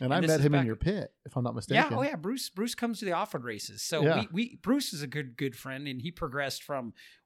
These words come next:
Speaker 2: drag racing, you know, I went drag racing with him to, he started doing all the off-road stuff with us, and he's got side-by-sides and four-seaters, and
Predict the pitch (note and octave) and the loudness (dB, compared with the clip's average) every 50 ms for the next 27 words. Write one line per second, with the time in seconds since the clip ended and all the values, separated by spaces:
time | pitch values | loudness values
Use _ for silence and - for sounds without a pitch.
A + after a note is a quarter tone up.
0 | _ _ _ A2 A#2+ B2 B2+ B2 B2+ D3 C#3 - D#3+ D#3 D3 D3 C#3 D3 D3 C3 | _ _ _ 0 2 2 2 2 0 -2 -2 -4 -6 -6 -8 -8 -6 -6 -6 -6
1 | B2 G#2+ A#2+ D3 D#3 E3 D3+ B2+ D#3+ D3+ D3+ D#3 D3+ D#3 D3 C3 D#3 C#3+ D#3 F3 | -4 2 2 2 2 2 0 0 2 2 2 2 0 -2 -4 -4 -4 -4 -4 -6
2 | F#3 - D3 A2 G#2 G2+ - D#3+ D3+ C3+ - E3 C#3+ C#3 C3+ C3 C#3+ C#3 C3 C3 | -6 -6 -6 -6 -6 -10 -12 -10 -10 -4 -2 -2 -2 -2 -4 -8 -8 -8 -8 -8
3 | B2+ A#2 A2+ A2+ C3+ B2+ - - B2 A2 - - B2 A2 - A#2 G#2 B2+ B2+ B2 | -10 -8 -6 -6 -6 -6 -6 -10 -12 -12 -8 -8 -8 -10 -10 -12 -10 -8 -8 -8
4 | A#2+ - B2 A#2 B2 C3+ A#2 A2+ A#2+ A2+ G#2+ - - - C3+ C3 B2+ A2+ A2+ A2+ | -8 -10 -10 -10 -10 -10 -10 -8 -8 -10 -10 -10 -10 -6 -6 -4 -4 -4 -8 -8
5 | - C3+ B2 A#2+ A#2+ G#2 A#2 G#2 - - C3+ A#2 A#2 - - C3 C3 A#2+ B2 A#2+ | -6 -4 -4 -4 -4 -8 -12 -18 -14 -12 -12 -12 -10 -10 -10 -10 -12 -12 -12 -14
6 | G#2+ G#2+ G#2 G2+ | -14 -16 -18 -20